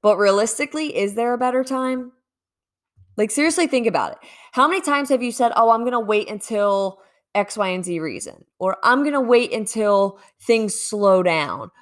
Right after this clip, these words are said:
or I'm gonna, now's just not the best time. I'm gonna wait and do it then.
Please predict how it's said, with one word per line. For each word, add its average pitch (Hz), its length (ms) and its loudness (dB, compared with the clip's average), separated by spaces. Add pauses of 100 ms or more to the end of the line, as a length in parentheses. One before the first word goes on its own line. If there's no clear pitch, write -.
(140)
or 190 280 0 (100)
I'm 269 220 0
gonna, 277 260 -2
now's 262 380 0
just 233 180 -8
not 220 300 -4
the 202 60 -4
best 175 540 -2
time. 139 680 -2
I'm 202 200 -2
gonna 208 200 -2
wait 185 560 -2
and 185 160 -8
do 170 120 0
it 127 220 -4
then. 135 320 -2